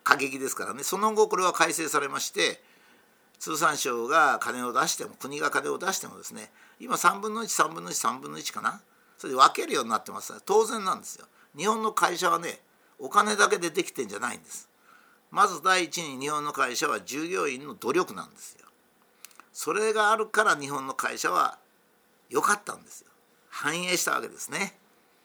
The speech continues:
力ずくじゃなかったわけですよ。これはもう非常に大きなことですよ。それから二番目に、やっぱり日本国土ですね。土地も使い、水も使い、使うので、これは法人税として、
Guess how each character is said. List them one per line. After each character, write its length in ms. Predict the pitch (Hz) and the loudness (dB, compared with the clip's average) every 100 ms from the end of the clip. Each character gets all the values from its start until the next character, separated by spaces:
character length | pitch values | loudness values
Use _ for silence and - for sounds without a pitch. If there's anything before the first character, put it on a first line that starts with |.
| _ - _ - | _ -20 _ -10
力 360 | - 170 185 | 2 6 6
ず 140 | 175 170 | 4 -4
く 80 | |
じ 100 | - | -4
ゃ 60 | 127 | 0
な 180 | - 117 | 2 4
か 140 | 185 | 4
っ 80 | - | 2
た 100 | - | -2
わ 80 | 90 | -10
け 80 | - | -14
で 80 | - | -18
す 140 | - - | -18 -18
よ。 80 | - | -18
こ 80 | - | -2
れ 80 | 143 | 0
は 80 | 160 | 0
も 80 | |
う 20 | 101 | -6
非 80 | |
常 220 | 107 135 185 | -4 -2 -2
に 80 | |
大 140 | 185 214 | -2 -2
き 80 | 175 | -2
な 100 | 104 | -2
こ 80 | |
と 100 | 113 | -4
で 60 | 123 | -6
す 140 | - | -6
よ。 100 | - - _ - - - _ _ | -10 -18 _ -20 -20 -20 _ _
そ 100 | - | -4
れ 60 | 202 | -2
か 60 | |
ら 60 | 180 | -2
二 100 | 180 | 4
番 200 | 202 208 | 6 6
目 80 | 196 | 0
に、 80 | |
や 80 | 143 | -2
っ 40 | 139 | 0
ぱ 100 | 139 | -2
り 80 | |
日 60 | 147 | -2
本 200 | 190 180 | -2 -2
国 240 | 208 202 | -6 -6
土 100 | - | -8
で 120 | 85 90 | -10 -12
す 120 | 147 | -4
ね。 280 | 175 175 - _ _ - | -4 -4 -12 _ _ -8
土 120 | 113 | -6
地 160 | - | -6
も 160 | 151 147 | -6 -6
使 360 | - - 151 120 | -4 2 2 2
い、 200 | 85 - _ 101 | -4 -14 _ -12
水 280 | 110 110 143 | -6 -4 -4
も 220 | 143 139 | -6 -6
使 340 | - 175 170 | -4 -2 0
い、 160 | 107 - _ _ _ | -2 -8 _ _ _
使 300 | - 185 220 | 0 2 2
う 40 | |
の 140 | 196 180 | 0 -2
で、 200 | 233 170 | -4 -2
こ 80 | 160 | 0
れ 60 | |
は 60 | 131 | 0
法 280 | 131 151 165 | 0 -2 -4
人 280 | 170 185 | -6 -6
税 160 | 120 101 | -6 -6
と 140 | 92 | -6
し 100 | - | -10
て、 300 | - 135 92 | -4 -4 -4